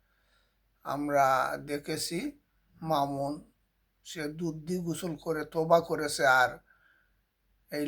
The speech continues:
লালার কাছে আসবে না। কিন্তু আবার বিগত দুই চার মাস থেকে আমরা দেখতেছি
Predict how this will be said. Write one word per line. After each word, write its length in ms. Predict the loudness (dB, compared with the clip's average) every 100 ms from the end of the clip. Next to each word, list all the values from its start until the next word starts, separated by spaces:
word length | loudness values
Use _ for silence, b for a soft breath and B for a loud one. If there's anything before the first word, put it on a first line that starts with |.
| 6
লালার 720 | 6 8 6 4 2 0 -2
কাছে 380 | -2 -2 -2 0
আসবে 380 | 0 -2 -8 -10
না। 260 | -10 -16 _ _ _ _ _ _ _ _ _ _ _ _ _ _ _ _ _ _ _ _ _ _ _ _ _
কিন্তু 200 | 0 8
আবার 460 | 8 12 12 12 8 2 -8
বিগত 500 | -6 -2 0 -2 -2 0 2 4 2 0 -8 _ _ _ _ _ -20 -18 -14 -8 -4
দুই 140 | -2
চার 180 | 0 2
মাস 360 | 4 2 0 -6
থেকে 420 | -8 -4 0 2
আমরা 300 | 2 2 0
দেখতেছি 640 | -2 -8 -8 -10 -8 -8